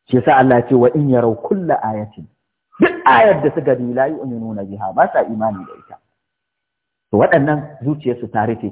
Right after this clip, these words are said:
kenan. Allah ka kiyashe mu, Allah ka buɗe zukatanmu, ka buɗe zuciyoyinmu, ka buɗe kunnuwanmu, Allah ka sa duk abin da muka ji na gaskiya mu yi aiki da shi. Ya Allah, duk abin da muke karantawa, muke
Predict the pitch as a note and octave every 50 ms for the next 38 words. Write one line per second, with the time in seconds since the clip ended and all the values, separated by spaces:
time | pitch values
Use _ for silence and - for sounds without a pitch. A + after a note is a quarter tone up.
0 | - - F#2 E2 E2 C#2+ - _ _ _ _ _ _ _ _ _ _ _ _ _
1 | _ - C3+ C3 A#2+ G#2+ - G#2+ - - A2+ G#2+ G#2 G2+ - - G#2 F2+ E2+ E2+
2 | - - - - - - - - - - - C#3+ D3 C#3+ C3 - B2+ A2+ B2+ D#3
3 | E3 - A#2+ G#2 A#2 - A#2 G2+ - - G#2 F#2+ F#2 F2+ F#2 - _ - - -
4 | - - - - B2 B2 D3 G3 G3 - B2+ G#2+ A2+ A#2+ A2+ - - A#2+ A2 A2
5 | A2+ A2+ G#2+ G2+ F#2+ F2 - _ - - - - A#2+ A#2+ A#2 D#3+ G#3 G3+ - -
6 | - - B2+ B2 C3 C3 B2 A2+ G#2 G2+ G2 F#2+ F#2+ _ _ _ - - - D3
7 | C#3 C3 - B2+ - - C3 A2+ - - - - - F3+ D#3+ D#3+ E3+ D#3+ C#3+ C#3
8 | C#3+ C#3 C3+ A#2 A#2 B2+ C3+ B2+ G#2 A#2+ G#2+ - - - C3 B2+ B2 A2+ A2+ A2
9 | - A#2 A#2 G#2+ _ - G#2+ E2+ F2 _ _ - F2 _ - A2 - - - -
10 | G#2+ D3 D#3 E3 D#3+ D3+ C#3 B2+ A2+ G2 F#2 F#2 - - - - F3 D3 D3+ D3
11 | C#3 C3+ B2 C3 - - B2 - - A#2+ A#2+ G#2+ G#2 - - A2 F#2+ F#2+ F2 D#2+
12 | - _ _ _ _ _ _ - D#3 E3+ E3 D#3